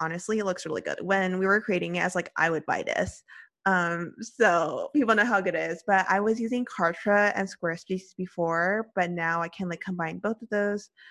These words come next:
So I'm really excited about that. And then also have a membership for anyone who's, like, new to business or just wants to get better at marketing. Um, it's called Keep Getting Paid, and they can, like, find it probably on my ins-, Instagram.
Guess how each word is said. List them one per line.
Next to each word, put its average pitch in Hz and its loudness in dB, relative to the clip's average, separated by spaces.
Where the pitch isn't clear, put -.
So 190 2
I'm 180 0
really 208 0
excited 220 -4
about 190 -2
that. 175 2
And 185 0
then 185 0
also 185 0
have 196 0
a 185 2
membership 170 -2
for 190 -2
anyone 175 -4
who's, 185 -8
like, 156 -4
new 180 -2
to 170 -6
business 208 -4
or 180 -4
just 180 -10
wants 185 -6
to - -20
get 226 -6
better 165 -4
at 175 -6
marketing. - -12
Um, 165 -6
it's 180 -10
called 190 -4
Keep 190 -6
Getting 175 -4
Paid, 170 -8
and 160 -8
they 160 -8
can, 165 -12
like, - -12
find 151 -6
it 85 -6
probably - -6
on 92 -8
my 90 -8
ins-, - -18
Instagram. 185 -8